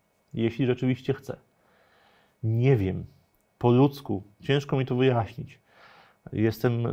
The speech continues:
doświadczonym analitykiem tych spraw kościelnych. Robię to kilkanaście lat. Ale po ludzku, no, widzę kilka możliwości.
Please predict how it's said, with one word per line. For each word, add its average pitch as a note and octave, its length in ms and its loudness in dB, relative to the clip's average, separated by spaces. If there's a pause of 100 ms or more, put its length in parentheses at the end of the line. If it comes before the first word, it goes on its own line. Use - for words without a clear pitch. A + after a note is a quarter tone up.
(240)
doświadczonym A#2 720 4 (200)
analitykiem A2 580 0
tych G#2 140 -4
spraw A2+ 240 -2
kościelnych. G#2+ 680 -4 (1300)
Robię G2+ 200 0
to G#2+ 100 -4
kilkanaście A2+ 600 -2
lat. - 300 -4 (580)
Ale A2 240 4
po A2+ 140 0
ludzku, B2 640 0 (320)
no, D#3 320 2
widzę D#3 200 0
kilka E3 260 2
możliwości. B2 640 0